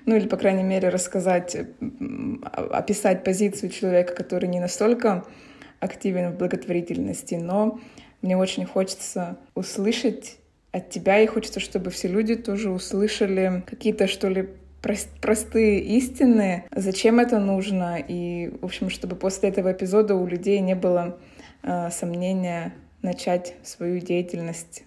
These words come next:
какую-либо, э, в благотворительности или просто, да, делать какие-то новые добрые дела.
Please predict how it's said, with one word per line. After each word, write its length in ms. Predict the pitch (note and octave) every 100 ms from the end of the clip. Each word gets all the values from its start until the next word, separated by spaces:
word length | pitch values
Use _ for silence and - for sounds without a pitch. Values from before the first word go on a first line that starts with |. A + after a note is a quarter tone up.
| -
какую-либо, 840 | - - F#3 E3+ E3+ F3 E3+ E3+ F#3 - - - - -
э, 320 | B3 D#3+ D#3
в 140 | D#3 -
благотворительности 960 | F3+ E3+ - F#3+ A3 G#3+ G3 F#3 - E3
или 200 | F3+ F#3
просто, 420 | - F3 F3 -
да, 200 | G#3 D#3+
делать 380 | E3 F3 F3+ F3+
какие-то 680 | E3 - G3+ G3+ - E3+ F3+ - - -
новые 360 | - F#3+ F#3 F3+
добрые 400 | F3+ F3 F3+ F3
дела. 360 | F3+ F3 D#3+